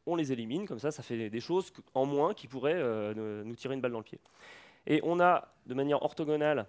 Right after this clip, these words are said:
des solutions de sécurisation comme AppArmor ou S-, S E Linux, euh, plutôt sur Red Hat,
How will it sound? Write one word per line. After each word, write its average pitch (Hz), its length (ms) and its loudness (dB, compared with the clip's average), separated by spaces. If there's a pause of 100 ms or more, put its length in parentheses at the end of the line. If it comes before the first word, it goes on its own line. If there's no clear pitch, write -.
(520)
des 131 120 -2
solutions 139 280 -6
de 135 60 -8
sécurisation 131 560 -4
comme 120 240 -4
AppArmor 127 500 -2
ou 113 140 -2
S-, 107 220 -2
S 131 160 -6
E - 20 -4
Linux, 131 400 -6 (160)
euh, 113 60 -10
plutôt 120 240 -16
sur 110 160 -10
Red 110 140 -4
Hat, 160 100 0